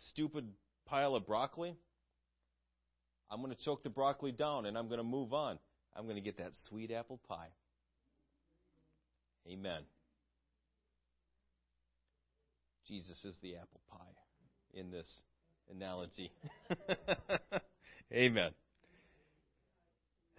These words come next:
<clears throat> We want to be right with God.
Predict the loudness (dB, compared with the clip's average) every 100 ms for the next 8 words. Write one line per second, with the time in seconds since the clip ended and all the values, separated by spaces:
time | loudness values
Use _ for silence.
0 | -4 0 4 4 4 -2 -12 _ _ -4
1 | -4 4 12 12 12 12 12 12 12 12
2 | 12 12